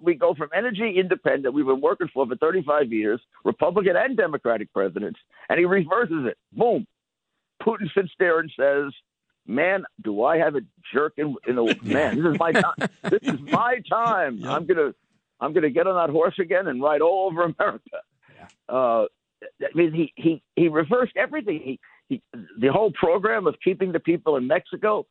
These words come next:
Speaker 1: before they come into America, he actually got the basic guy's a communist, the communist president of Mexico to agree to it. I know that guy. I work for him, believe it or not,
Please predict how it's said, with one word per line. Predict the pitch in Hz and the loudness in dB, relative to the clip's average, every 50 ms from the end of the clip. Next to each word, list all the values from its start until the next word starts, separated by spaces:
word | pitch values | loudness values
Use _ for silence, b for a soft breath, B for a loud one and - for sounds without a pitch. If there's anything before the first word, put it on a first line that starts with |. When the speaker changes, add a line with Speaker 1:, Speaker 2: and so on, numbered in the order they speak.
| _ _ - | _ _ -12
Speaker 1:
before | - 117 - - 135 147 156 | -12 -10 -6 0 0 0 2
they | 151 143 | 2 -2
come | - - 131 135 147 | 0 -2 -4 -2 -2
into | 143 156 143 151 131 | -8 -6 -2 0 0
America, | 127 123 131 135 151 180 208 - 220 226 220 _ _ _ _ _ _ _ _ _ _ _ _ _ _ _ | 0 2 2 0 0 0 0 0 -2 -4 -4 _ _ _ _ _ _ _ _ _ _ _ _ _ _ _
he | - 175 165 | -4 -2 -2
actually | 165 170 - - - 214 185 147 | -2 -2 -4 -4 -2 -2 -2 0
got | - 175 180 175 - _ _ _ _ _ | 0 0 -2 -2 -6 _ _ _ _ _
the | - - _ _ _ _ _ _ - | -16 -16 _ _ _ _ _ _ -4
basic | - 156 226 - - 151 127 _ _ _ _ - | -2 -2 -2 -2 -6 -8 -8 _ _ _ _ -4
guy's | 110 135 143 131 127 | -2 0 0 0 -2
a | - - - | -2 -6 -2
communist, | 135 190 240 240 175 - - - - | -2 0 0 0 -2 -4 -4 -6 -8
the | - 110 | -10 -4
communist | - 156 175 190 185 185 165 151 143 - _ _ b b b b b _ _ - | -2 0 0 0 0 0 0 0 0 -2 _ _ b b b b b _ _ -6
president | - - 127 196 185 180 180 175 160 127 | -2 2 2 2 2 2 0 0 0 0
of | 131 120 110 | -4 -4 -4
Mexico | 113 127 156 196 - - - 113 135 127 | -2 0 0 0 0 -4 -8 -4 0 0
to | 127 120 | 0 0
agree | 117 107 92 104 135 180 226 233 | 0 -4 -2 0 2 2 4 2
to | - 113 101 | 2 2 0
it. | 185 - | 0 0
I | 151 196 | 0 2
know | 196 185 220 247 202 | 2 2 2 2 2
that | 147 117 - - | 2 0 0 -2
guy. | 98 92 92 90 | -4 -2 -2 -2
I | - 123 139 | 0 0 0
work | 123 156 208 269 - 190 | 2 0 0 0 -2 -2
for | 165 127 | -2 -2
him, | 117 113 101 | 0 -2 -4
believe | 92 107 104 95 | -4 -4 -2 -2
it | 98 95 | -2 -2
or | 95 92 | -2 -2
not, | 90 87 - | -2 -2 -4